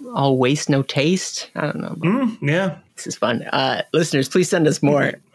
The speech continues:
Speaker 1: Uh,
Speaker 2: <laughs> Yeah.
Speaker 1: that's all I want from this now at this point.
Speaker 2: <laughs>
Speaker 1: Um, please do. All right, Will, but tell me
Speaker 2: Yeah.
Speaker 1: about all
Speaker 2: Yeah,
Speaker 1: the
Speaker 2: so we're talking about the Dawnbringer Crusades. Um,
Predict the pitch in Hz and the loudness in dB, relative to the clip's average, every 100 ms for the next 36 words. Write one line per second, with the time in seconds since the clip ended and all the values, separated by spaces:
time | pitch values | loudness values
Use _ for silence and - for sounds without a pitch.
0 | - - - - 170 - 139 156 151 151 | -10 -6 -4 -4 -6 -2 0 2 2 2
1 | 151 143 143 131 143 135 147 - 147 - | 2 2 2 0 -2 0 0 0 -4 -4
2 | - 156 - 143 - 165 - 156 - - | -4 -8 -6 -6 -6 -10 -8 -12 -12 -10
3 | - - 117 147 - - - _ _ _ | -6 -4 -2 -4 -8 -18 -20 _ _ _
4 | - 151 143 135 143 135 117 143 117 120 | -6 -4 -2 -2 0 -2 0 0 2 -2
5 | - 147 143 135 123 117 - - - 170 | 0 -2 0 0 0 -2 -6 -10 -2 0
6 | 214 - - - 160 151 143 143 - - | 2 -2 -4 0 2 4 4 2 0 -4
7 | 139 156 160 160 160 156 160 147 135 131 | 0 2 2 0 0 2 2 2 2 0
8 | 139 127 123 123 120 120 127 127 131 131 | -2 0 2 2 0 0 0 0 0 0
9 | 131 135 135 - 131 147 110 - - - | 0 -2 -2 0 0 0 -4 -8 -16 -16
10 | - - 123 120 117 113 110 113 | -14 -4 0 0 0 0 -2 -4